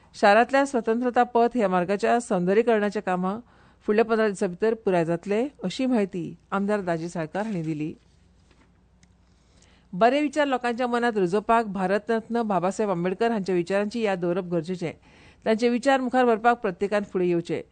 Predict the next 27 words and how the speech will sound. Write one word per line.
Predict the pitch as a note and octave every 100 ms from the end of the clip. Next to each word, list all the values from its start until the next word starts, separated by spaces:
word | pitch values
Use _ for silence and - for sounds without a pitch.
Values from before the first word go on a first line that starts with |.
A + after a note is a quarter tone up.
| - - _
सरकार | - G#3+ B3+ C4
परवरीत | C4 A#3+ A#3+ C4
डॉक्टर | A3+ G#3+ A3
आंबेडकर | F#3 G3 G#3+ A#3
भवन | G3 G3+
उबारपाक | G3+ F#3 F3 G#3
यत्न | G3+ F#3
करता | F3+ F3 E3+ F#3 A3+ -
आनी | F#3+
तें | G3+ G3+
काम | G#3 A3+ A#3
झुजा | E3+ F#3 A3
पांवड्यार | G#3 F#3+ E3+
आसा. | D#3 - - _ _ - -
आपूण | F#3 A3
आमदार | - A3 A#3 A3+
आसतनाच | G3+ A3+ A#3+ B3+
ताची | A3+ F#3+
बुन्याद | F#3+ G3 F#3 F3
पडटली, | F3 E3+ G#3 A#3
असो | A3+ F#3
विश्वास | F3 G3 A#3 E3 E3+ _ - -
आमदार | G3+ G#3 G#3
जी | F#3+ A3
तारोलकर | G#3 F#3+ F#3 A3+
हांणी | G3+
उक्तायलो. | E3+ F3 E3+